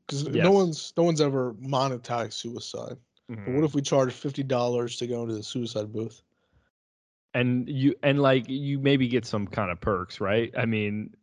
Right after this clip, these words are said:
Speaker 2: I guess your suggestion is that, uh, they're just immediately <laughs> microwaved. I feel like there's probably a way to,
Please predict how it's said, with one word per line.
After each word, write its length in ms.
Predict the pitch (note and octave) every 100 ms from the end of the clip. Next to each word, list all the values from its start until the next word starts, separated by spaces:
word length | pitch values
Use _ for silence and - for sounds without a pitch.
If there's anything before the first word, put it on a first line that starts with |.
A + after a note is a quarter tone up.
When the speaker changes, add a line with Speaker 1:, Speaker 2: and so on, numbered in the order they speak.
| _ -
Speaker 2:
I 80 | C3+
guess 320 | C3+ C#3 -
your 220 | B2+ C#3+
suggestion 480 | D#3 C#3+ C3 B2 B2
is 140 | A2+ A#2
that, 120 | A#2
uh, 120 | B2 B2+
they're 160 | B2
just 180 | A#2 A2+
immediately 520 | A2 A#2+ A#2+ G#2 G#2+
<laughs> 0 |
microwaved. 1080 | G#2+ G#2 G#2 G#2 - C#3+ C3 D3+ D3+ D#3 D#3 - - - D#3+ D3+ A#2 - - _ -
I 120 | B2
feel 280 | B2 D3 D3
like 380 | C#3 B2 A2+ - _ _ - - -
there's 220 | C3+ A#2 -
probably 580 | - B2+ B2 B2+ C3 B2+
a 60 |
way 300 | A#2 A2+ A#2+
to, 500 | A#2+ A#2 A2 G#2+ F#2+